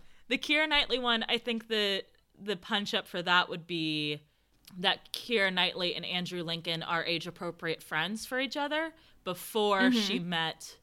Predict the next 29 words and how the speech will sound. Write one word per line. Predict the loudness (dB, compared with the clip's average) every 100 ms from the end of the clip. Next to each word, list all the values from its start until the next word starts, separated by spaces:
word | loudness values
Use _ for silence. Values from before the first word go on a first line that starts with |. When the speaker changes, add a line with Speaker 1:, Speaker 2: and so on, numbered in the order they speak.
| _ -2
Speaker 1:
like, | -2 -2
he | -2 0
introduced | 2 -2 -2 -4 -4 -6 -6 -6
her | -6
to | -6
Peter, | -10 -12 -8 -8 -8 -14 -14
right? | -2 0 2 0 -2 -8 -6
Speaker 2:
Okay. | -2 2 0 -2 -14 -2
Speaker 1:
And | 0 0
so | 0 2
then, | 4 2 4
like, | 0 0 2
at | 0
least | 2 0 0 0
there's | 0 0
a | -4
basis | -2 0 0 0 -4 -4
there | -2 0 0 0
of, | -2
like, | 0 0 0
he's | -4 -4 0
actually | 0 -2 -4 -2 -2
in | -2
love | -4
with | -6 -4
her. | -2 0 -2 -4 -16 -20 -20 _ -20 -4
And, | 2 4 4 2 -4 -12 -16 -18 -18 -10 2
or | 6 6 6
also, | 4 4